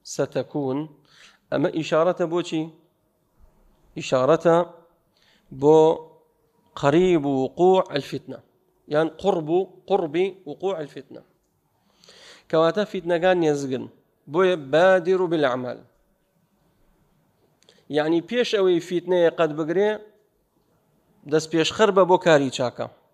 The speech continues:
بۆ؟ چونکە لا تنجو من الفتنة إلا بالأعمال الصالحة. ئەگەر بتەوێ لە فیتنە ڕزگارت بێ،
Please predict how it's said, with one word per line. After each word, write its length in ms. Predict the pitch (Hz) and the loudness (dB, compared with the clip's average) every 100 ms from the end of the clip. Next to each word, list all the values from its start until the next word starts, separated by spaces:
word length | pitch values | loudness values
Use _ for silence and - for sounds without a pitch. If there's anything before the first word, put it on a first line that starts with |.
| _ _ _ _ _ _ _ _ _ _ _ - - | _ _ _ _ _ _ _ _ _ _ _ -20 0
بۆ؟ 160 | 160 196 185 - - _ _ _ _ _ _ _ _ - | 4 6 4 -2 -18 _ _ _ _ _ _ _ _ 0
چونکە 380 | 202 185 175 160 160 - _ _ _ _ _ _ _ _ _ | 2 4 4 2 0 -8 _ _ _ _ _ _ _ _ _
لا 300 | - 147 196 214 | -6 4 4 4
تنجو 520 | - 180 160 143 151 | 2 2 2 2 2
من 180 | 156 160 | 2 4
الفتنة 580 | 143 139 175 160 156 165 170 - | 2 0 -4 0 0 -2 -6 -4
إلا 260 | 180 156 139 | -2 0 2
بالأعمال 640 | 131 131 127 117 127 160 175 | 0 -2 -4 -4 -4 -4 -4
الصالحة. 580 | 151 - 113 107 - - _ _ _ - - - _ _ _ _ _ _ _ - - 160 | -8 -6 -8 -8 -18 -20 _ _ _ -20 -20 -20 _ _ _ _ _ _ _ -20 -4 0
ئەگەر 240 | 170 180 | 2 2
بتەوێ 480 | 170 185 180 156 139 135 | 2 0 0 2 2 0
لە 60 | |
فیتنە 340 | 139 165 160 165 151 | -4 -6 -2 -2 -2
ڕزگارت 500 | 139 143 143 143 135 | -4 0 0 0 -4
بێ، 140 | 170 | -4